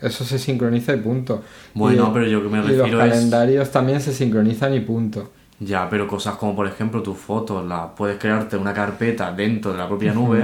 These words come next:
Speaker 2: y tú pones fotos de
Speaker 1: Sí,
Speaker 2: tal,
Speaker 1: a lo
Speaker 2: y tienes
Speaker 1: mejor,
Speaker 2: ahí la
Speaker 1: a lo
Speaker 2: foto.
Speaker 1: mejor las fotos sí que debería estar separado, pero lo van a hacer.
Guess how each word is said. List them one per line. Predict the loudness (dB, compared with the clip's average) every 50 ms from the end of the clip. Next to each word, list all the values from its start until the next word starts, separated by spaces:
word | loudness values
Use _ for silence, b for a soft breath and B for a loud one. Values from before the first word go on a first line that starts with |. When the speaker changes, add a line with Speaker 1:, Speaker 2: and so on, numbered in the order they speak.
| 0 -2 -8 B B B B B B -8
Speaker 2:
y | -8 -4
tú | -4 -4 -2
pones | -2 -2 -2 -4 -8 -6
fotos | -6 -6 -2 -2 -2 -2 0
de | 2
Speaker 1:
Sí, | 4 4
Speaker 2:
tal, | 6 6
Speaker 1:
a | 4 4
lo | 4
Speaker 2:
y |
tienes | 2 2 2 2
Speaker 1:
mejor, | 2 2 2
Speaker 2:
ahí | 2
la | 2 2
Speaker 1:
a | 4
lo | 4 4
Speaker 2:
foto. | 4 2
Speaker 1:
mejor | 2 2 2 4
las | 4 2 2
fotos | 0 0 2 2 0 0
sí | 0 0 2
que | 4
debería | 4 4 4 4 4 2
estar | 0 0 -2 -4
separado, | -2 -2 -4 -2 -2 -2 0 0 0
pero | 2 2 2 4
lo | 4 4 4
van | 2 0
a | -2
hacer. | 0 0 -2 -2 -2 -6 -16 -20